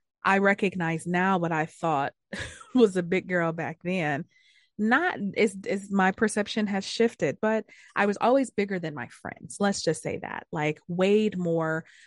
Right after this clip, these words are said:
but weight wasn't as important at that time for me as size,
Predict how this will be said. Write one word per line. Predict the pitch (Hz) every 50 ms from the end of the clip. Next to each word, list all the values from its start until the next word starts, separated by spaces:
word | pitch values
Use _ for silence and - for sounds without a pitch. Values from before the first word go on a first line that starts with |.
| _ _
but | - 226 220
weight | 180 190 185 208 240 302 311 - - _ _ _ _ _ _ _ _ _ 220
wasn't | 196 208 214 208 208 202 196
as | 185 185
important | 170 170 - - 190 180 170 170 170 - - -
at | 170 165
that | 165 160 156
time | - 170 160 165
for | 160 - 165
me | 165 156 147 -
as | - - -
size, | - - 214 220 220 214 214 214 208 208 214 214 208 - _